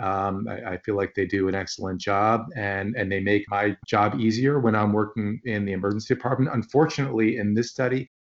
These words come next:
we didn't actually have data on physician satisfaction, or physician satisfaction, uh, related to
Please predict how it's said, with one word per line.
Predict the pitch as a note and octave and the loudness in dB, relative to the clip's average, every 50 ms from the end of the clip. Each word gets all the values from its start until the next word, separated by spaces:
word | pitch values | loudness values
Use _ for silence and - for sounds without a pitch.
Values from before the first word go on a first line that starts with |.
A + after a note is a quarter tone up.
| _ _ _ - | _ _ _ -2
we | A2 G#2+ | -2 0
didn't | A2 A#2+ A#2 A#2 A#2+ A2+ | 2 2 2 4 4 2
actually | A2+ A2 A2 - A2 G#2 G2 - | 2 2 0 0 -2 -2 -2 -2
have | - G#2 G#2+ G#2 G2+ G2+ G2 - _ - C#3 B2+ | -2 -2 0 0 0 0 -2 -6 _ -18 -16 -8
data | - - G#2+ G#2+ A2+ A2+ A2 G#2 G2+ G2 - - - | -2 0 0 2 2 2 2 0 0 -2 -4 -8 -8
on | G#2+ G2 F#2+ F#2 F#2 F#2 F#2 | -6 -6 -4 -6 -6 -8 -10
physician | _ - F#2 F#2+ G2+ F#2+ - - G2 F#2 | _ -8 -4 -4 -4 -4 -6 -8 -12 -10
satisfaction, | F#2 - F#2+ F#2 F#2 F2+ - - - F#2+ F#2+ F#2+ F#2 - - F#2 F2+ F2+ - _ _ _ _ _ _ _ - | -8 -6 -4 -4 -4 -6 -8 -6 -4 -2 -2 -2 -4 -6 -8 -8 -8 -8 -10 _ _ _ _ _ _ _ 2
or | B2 B2 B2+ B2+ B2 | 4 6 6 6 4
physician | B2+ - G#2+ G2 G#2+ G2 - - G2+ F#2 | 2 0 0 2 2 0 0 -2 -6 -6
satisfaction, | - - G2+ G2 F#2+ F#2 - - G2 G2 F#2+ F#2+ - - F#2 F#2 F#2 F#2 F#2 - - - - _ _ _ - | -4 -2 -2 -2 -2 -4 -8 -8 -6 -6 -6 -6 -8 -8 -6 -4 -4 -6 -8 -10 -20 -20 -20 _ _ _ -6
uh, | G2 F#2 F#2 F2+ F2+ - - | -4 -4 -2 -2 -4 -4 -2
related | A2+ A2 G2 G2+ G#2 G#2 G2+ G2 F#2 - - | -2 0 2 2 2 2 2 0 -2 -2 -4
to | G#2 G2 G2 F#2+ F#2+ F#2+ F#2+ F#2+ F#2+ - | -2 0 0 0 0 0 0 0 -2 -4